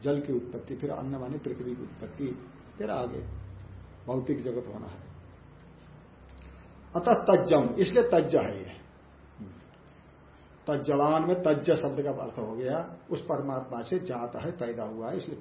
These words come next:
तज्ज कहते हैं इसको। और तथा उसी प्रकार जैसे तज्ज होता है तथा तेनैव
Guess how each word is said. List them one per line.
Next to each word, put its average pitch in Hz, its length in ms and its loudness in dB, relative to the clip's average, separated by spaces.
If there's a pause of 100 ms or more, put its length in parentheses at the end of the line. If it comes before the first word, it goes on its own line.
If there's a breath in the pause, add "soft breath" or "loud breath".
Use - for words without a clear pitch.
तज्ज 165 220 4
कहते - 340 0
हैं - 80 -16
इसको। - 180 -18 (1400 soft breath)
और 170 520 4
तथा 165 280 6
उसी 190 240 6
प्रकार 143 380 0
जैसे 165 280 6
तज्ज 160 320 2
होता 185 340 4
है 214 60 0
तथा 123 480 -2 (300 loud breath)
तेनैव 175 800 10